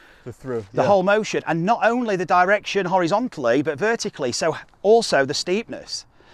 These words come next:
Speaker 2: So when I was going down there to the left, you were suddenly starting to int-, introduce more of a steeper angle of attack.
Speaker 1: Sure.
Speaker 2: Shifting the swing direction, changing the path, changing, changing the impact dynamics. So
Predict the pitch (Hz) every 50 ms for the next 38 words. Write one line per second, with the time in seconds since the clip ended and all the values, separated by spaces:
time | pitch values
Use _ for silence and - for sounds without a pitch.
0 | - - - - 180 170 175 185 214 220 202 165 - 190 180 170 160 175 160 151
1 | 160 202 247 247 170 135 131 143 160 156 - - 139 143 156 202 202 151 143 -
2 | - - 151 175 175 160 - - 180 160 160 156 - - - 156 151 165 160 143
3 | - 160 143 139 127 - - - 147 151 151 - - - _ _ - 170 160 -
4 | 151 143 151 143 131 - 147 143 143 139 131 135 127 123 - - - - - -
5 | 175 165 151 - 160 160 165 156 139 131 131 - - 190 156 151 175 196 - -
6 | 127 120 110 - - - - - - - - - - - - - - 202 196 -
7 | - 185 165 170 160 - 185 175 160 156 165 156 160 156 151 135 - - 165 151
8 | 147 - - 180 180 180 156 160 165 156 147 - - 156 156 151 147 - - 202
9 | 185 190 185 165 165 165 147 - - - - - - - - - 196 208 196 160
10 | 185 165 165 196 214 196 - 202 - 139 170 147 143 139 131 117 117 107 98 -
11 | - - - - - - - - - - - 180 170 160 147